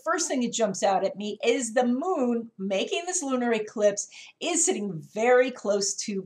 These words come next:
Pluto. Now, Pluto is i-, very interesting. It is very intense energy, and it can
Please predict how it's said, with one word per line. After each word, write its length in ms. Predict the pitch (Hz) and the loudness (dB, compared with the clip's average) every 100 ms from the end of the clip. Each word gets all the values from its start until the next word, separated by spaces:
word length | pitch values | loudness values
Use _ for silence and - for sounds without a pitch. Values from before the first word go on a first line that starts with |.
| - | -10
Pluto. 640 | - 196 202 202 160 - - - - | -8 -6 -2 0 0 -2 -8 -16 -2
Now, 200 | 262 254 | 0 0
Pluto 520 | - - 254 285 427 508 494 | -4 -4 -2 2 4 6 6
is 180 | 427 - - - | 4 0 -6 -6
i-, 200 | 226 196 | -2 2
very 260 | 247 254 240 | 6 6 4
interesting. 760 | 247 240 226 - 220 233 240 - - _ | -2 -2 -4 -2 -2 0 -2 -6 -20 _
It 260 | 262 349 - | 2 2 2
is 300 | 294 269 220 | 0 0 0
very 500 | 170 202 247 285 277 | -2 0 4 2 0
intense 760 | 233 208 - 214 214 214 - - | -4 -4 -4 -2 -2 -2 -6 -2
energy, 540 | 302 381 359 330 220 | -2 0 0 -2 -2
and 100 | 208 | -4
it 200 | 220 214 - - | -4 -6 -12 -6
can 300 | 220 240 | -2 0